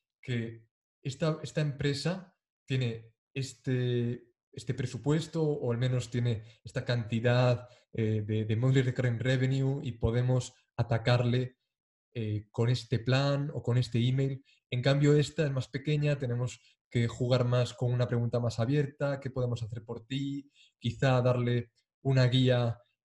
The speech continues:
mucho más concreta, eh, de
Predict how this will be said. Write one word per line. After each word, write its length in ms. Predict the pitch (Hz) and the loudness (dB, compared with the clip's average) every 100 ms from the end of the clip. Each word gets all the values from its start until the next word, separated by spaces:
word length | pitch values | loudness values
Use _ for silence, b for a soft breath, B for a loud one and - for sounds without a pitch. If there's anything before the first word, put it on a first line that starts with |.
| _ _ | _ _
mucho 420 | 147 139 139 143 | -6 0 0 4
más 200 | 135 131 | 4 4
concreta, 880 | - 123 - 131 123 - 123 120 123 - | 4 -2 0 0 0 2 2 4 2 0
eh, 400 | 123 120 117 117 - _ | -2 0 2 -2 -6 _
de 260 | 123 120 | 0 2